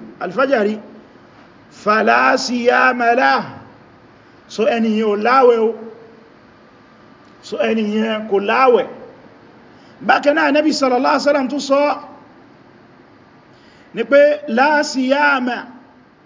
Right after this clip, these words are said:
liman lam yufriduhu aw liman lam yafriduhu min al-layl." Kò sáwẹ̀ fẹ́ni tí ò bá láníyàn yẹn láti òru o. Kò sáwẹ̀ fún ẹni tí ò bá ní àníyàn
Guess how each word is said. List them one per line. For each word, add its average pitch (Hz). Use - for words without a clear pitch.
liman 254
lam 311
yufriduhu 262
aw 214
liman 254
lam 269
yafriduhu 226
min 214
al-layl." 202
Kò 202
sáwẹ̀ 269
fẹ́ni 247
tí 294
ò 254
bá 226
láníyàn 254
yẹn 220
láti 247
òru 208
o. 135
Kò 190
sáwẹ̀ 269
fún 262
ẹni 254
tí 262
ò 277
bá 240
ní 269
àníyàn 226